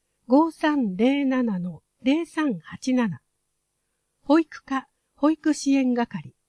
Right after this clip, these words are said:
電話、五三零七の零六六零。測定の方法は、杉並保健所、生活衛生課、衛生検査係。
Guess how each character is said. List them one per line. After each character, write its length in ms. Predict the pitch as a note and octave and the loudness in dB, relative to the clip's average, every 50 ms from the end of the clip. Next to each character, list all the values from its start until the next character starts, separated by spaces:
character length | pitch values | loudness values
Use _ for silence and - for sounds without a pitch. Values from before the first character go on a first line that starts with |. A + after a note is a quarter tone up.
| _ _ _ _ _ _ _ _ | _ _ _ _ _ _ _ _
電 240 | A#3 A#3 B3+ C4 B3 | 2 4 4 4 2
話、 240 | A#3 A#3 A3 F#3 - _ _ _ _ _ _ _ _ _ _ | 0 0 -2 -4 -8 _ _ _ _ _ _ _ _ _ _
五 220 | A3 B3+ D4+ E4 E4+ | 2 4 4 4 2
三 460 | - - E4+ D#4+ D#4+ D4 C4 A3+ G3+ | 0 0 0 2 2 2 0 0 0
零 320 | F#3+ A#3 B3+ C4+ C#4 C4+ | 2 2 2 2 2 0
七 300 | C4+ C4+ C4 A#3+ A3+ G3 | 0 0 0 0 0 -2
の 260 | F#3+ F3+ E3+ F3+ F3 _ _ _ _ _ _ - | -2 -4 -6 -8 -10 _ _ _ _ _ _ 0
零 240 | A3 C4 D#4 E4+ E4 | 2 2 4 4 2
六 320 | E4 E4 D#4 _ - E3+ | 0 -2 -2 _ -6 -6
六 320 | D#3+ D#3+ D#3 _ - C4+ | -6 -6 -8 _ -4 -2
零。 300 | A#3+ A#3+ G#3+ D3 C#3 D#3 _ _ _ _ _ _ _ _ _ _ _ _ _ _ _ _ _ _ _ _ _ _ _ | 0 0 -2 -2 -6 -12 _ _ _ _ _ _ _ _ _ _ _ _ _ _ _ _ _ _ _ _ _ _ _
測 280 | _ - B3 A#3+ - - | _ 2 2 2 2 -4
定 220 | - F4+ F4+ F#4 | -2 0 2 2
の 160 | E4 E4+ F4 | 2 2 2
方 240 | C#4+ - C#4+ C#4+ C#4 | 2 2 2 2 2
法 300 | B3+ - B3 A#3+ A#3 A3+ | 2 0 0 0 0 0
は、 200 | G3+ F3+ D#3+ - _ _ _ _ _ _ _ _ _ _ _ _ _ | -2 -4 -8 -10 _ _ _ _ _ _ _ _ _ _ _ _ _
杉 300 | _ - B3+ C4+ D#4 F#4 | _ 0 4 4 4 4
並 260 | F4 F#4 F4 D#4 D#4+ D4+ | 4 4 2 2 0 0
保 120 | - C#4 | -2 -4
健 280 | - - C4+ C4 B3 A3+ | -2 0 0 0 0 0
所、 240 | - A3+ G3+ - _ _ _ _ _ _ | 0 -2 -2 -4 _ _ _ _ _ _
生 220 | - C#4+ D#4 F4 | 0 2 2 2
活 320 | _ - D#4 D4 _ D4+ | _ 0 -2 0 _ 0
衛 160 | C#4 C4 C4 B3 | 0 2 0 0
生 240 | _ - A#3 A3+ | _ -4 -4 -4
課、 280 | - _ - G3+ F#3 - _ _ _ _ _ _ | -4 _ -8 -8 -8 -8 _ _ _ _ _ _
衛 200 | - A#3+ D4+ F4 | 2 2 2 2
生 280 | - - E4 D#4+ D#4 D4+ | 0 -4 -2 -2 -2 -4
検 260 | _ - C4 C#4 _ | _ -2 -2 -2 _
査 200 | - - B3 A3+ | -2 -2 -2 0
係。 420 | A3 G#3+ - - D#3 C#3 A#2 A#2 | -2 -4 -6 -8 -16 -16 -16 -20